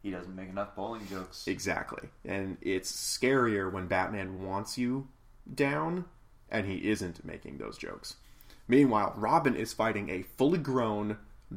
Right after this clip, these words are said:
Speaker 2: military-trained vigilante who has also been fighting for a long time. Maybe the same skill level as Steve Trevor.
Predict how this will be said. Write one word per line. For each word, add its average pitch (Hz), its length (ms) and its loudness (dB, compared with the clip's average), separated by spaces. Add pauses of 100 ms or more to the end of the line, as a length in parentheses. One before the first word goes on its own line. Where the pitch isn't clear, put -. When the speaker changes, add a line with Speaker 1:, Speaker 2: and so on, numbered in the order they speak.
(380)
Speaker 2:
military-trained 139 1160 0
vigilante 104 760 0
who 123 200 2
has 143 120 6
also 156 420 4
been 104 200 0
fighting 104 400 -2
for 110 160 -6
a 104 60 0
long 107 340 -2
time. 98 280 -4
Maybe 185 280 0
the 135 120 0
same 160 400 0
skill 175 300 4
level 113 320 2
as 104 80 -2
Steve 123 320 0
Trevor. 104 460 0